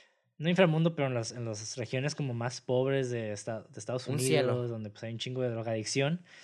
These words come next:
Speaker 1: pues, ir por candy puede ser como una referencia a ir por drogas, ¿no?
Speaker 2: Mm, ok, sí, yo pensé que decías lo veía como un heaven, como, pero sí, cierto, es, ya, ya. Ah, sí, sí.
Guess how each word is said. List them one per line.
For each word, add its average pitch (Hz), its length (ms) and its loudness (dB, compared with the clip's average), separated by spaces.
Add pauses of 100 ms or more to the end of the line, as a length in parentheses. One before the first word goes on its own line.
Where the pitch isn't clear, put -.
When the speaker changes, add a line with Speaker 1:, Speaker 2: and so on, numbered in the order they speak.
(600)
Speaker 1:
pues, 127 380 2 (120)
ir 135 160 -2
por 160 180 2
candy 180 640 6 (140)
puede 151 160 4
ser 175 240 6
como 160 280 2
una 147 200 0
referencia 156 440 2
a 147 40 6
ir 143 120 0
por 143 140 -2
drogas, 135 340 2
¿no? 160 120 2
Speaker 2:
Mm, 165 420 0 (140)
ok, - 100 -10 (260)
sí, 139 220 -4
yo 127 140 -6
pensé 147 180 -2
que 156 140 -2
decías 135 320 -4
lo 147 80 0
veía 123 180 0
como 139 180 -4
un 139 140 -4
heaven, 117 380 -4 (160)
como, 127 200 -6 (160)
pero 127 160 -2
sí, 123 140 -8
cierto, 120 260 -6
es, 110 300 -6 (160)
ya, 107 160 -2
ya. 98 180 -6 (680)
Ah, 113 480 -8 (140)
sí, 208 200 -4
sí. 226 340 -6